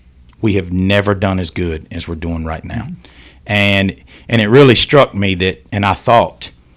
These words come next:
Speaker 1: "Well, you better believe that everybody that works there, you think they're gonna care about an R and D this November? 'Cause they're gonna know, I don't wanna go back to where we weren't making money." You know what I'm saying? And, and I think what scares me are the people that don't show up.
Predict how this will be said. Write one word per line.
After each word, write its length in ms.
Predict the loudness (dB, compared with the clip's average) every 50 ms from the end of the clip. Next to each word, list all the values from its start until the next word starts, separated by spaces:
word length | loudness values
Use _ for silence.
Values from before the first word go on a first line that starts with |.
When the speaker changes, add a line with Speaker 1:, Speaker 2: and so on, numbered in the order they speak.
| _ _ _ -20 -10 -6
Speaker 1:
"Well, 120 | -2 2
you 100 | 2 6
better 200 | 6 6 6 6
believe 540 | 4 4 4 4 4 2 0 -2 -8 -14 -18 _ _ _ -6
that 140 | -2 2 4
everybody 420 | 4 4 4 4 4 4 4 4
that 80 | 2 2
works 320 | 2 2 2 2 -2 -6
there, 320 | -6 -4 -6 -6 -8 -10 -14 -20 _ -20 _ _ _ -4
you 100 | -2 0
think 220 | 2 2 2 4 4
they're 120 | 4 4
gonna 200 | 6 4 2 2
care 500 | 0 0 2 4 4 4 2 2 -2 -6 _ _ _ _ -8
about 260 | -4 2 4 4 4
an 120 | 4 4 4
R 200 | 6 6 6 4
and 180 | 4 0 0
D 180 | 2 2 2 2
this 200 | 2 0 0 0
November? 500 | -2 -2 0 0 0 0 0 -2 -4 -8 -12 _ _ _ _ -4
'Cause 140 | -2 2
they're 140 | 4 4 6
gonna 200 | 6 6 6 6
know, 460 | 6 6 6 6 4 4 2 -2 -6 -10 _ _ _ -6 0
I 80 | 2
don't 80 | 4 4
wanna 140 | 4 4 2
go 140 | 0 0
back 260 | 0 0 -2 -2 -4 -6
to 100 | -4 -2
where 180 | -2 -2 -2
we 120 | -2 -2 -4
weren't 200 | -4 -4 -4 -6
making 240 | -6 -6 -6 -6
money." 360 | -6 -4 -4 -4 -4 -6 -10 -14 -20 -20 -20 _ _ _ _ _
You 80 | 0 2
know 80 | 2 4
what 60 | 2
I'm 80 | 2
saying? 300 | 2 4 4 6 6 6
And, 300 | 4 2 2 0 0 0
and 200 | 0 0 0 0
I 80 | 0 0
think 240 | 0 0 -2 0 0
what 160 | -4 -2 -2
scares 420 | -4 0 0 2 2 2 0 0 -2
me 220 | 0 0 0 0
are 120 | 0 -2 -2
the 100 | -4 -6
people 320 | -4 -4 -6 -4 -6 -8
that 180 | -8 -8 -8 -6
don't 220 | -6 -6 -6 -8
show 240 | -10 -10 -10 -10 -12
up. 320 | -12 -14 -16 -18 -18 -20